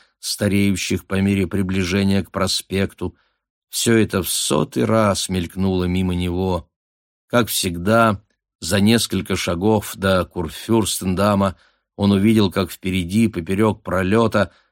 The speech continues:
пронесся нужный автобус. Остановка была сразу за углом,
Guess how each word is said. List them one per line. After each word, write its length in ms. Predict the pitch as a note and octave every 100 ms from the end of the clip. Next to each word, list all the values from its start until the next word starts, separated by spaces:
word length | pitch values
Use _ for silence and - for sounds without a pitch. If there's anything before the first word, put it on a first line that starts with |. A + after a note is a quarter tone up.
| _
пронесся 720 | F2 G2+ B2+ D#3+ - - C3+
нужный 640 | B2+ G2 B2 A#2+ G#2 A2+ G2+
автобус. 760 | - - F#2+ F#2 D#2+ - - - _ _ _ -
Остановка 640 | F#2+ - G#2 G#2+ F#2+ F#2+
была 220 | F#2 G2
сразу 460 | F2 F#2+ F#2+ F2+ E2+
за 160 | D#2+ F2
углом, 560 | E2+ F2+ A#2 A#2 E2+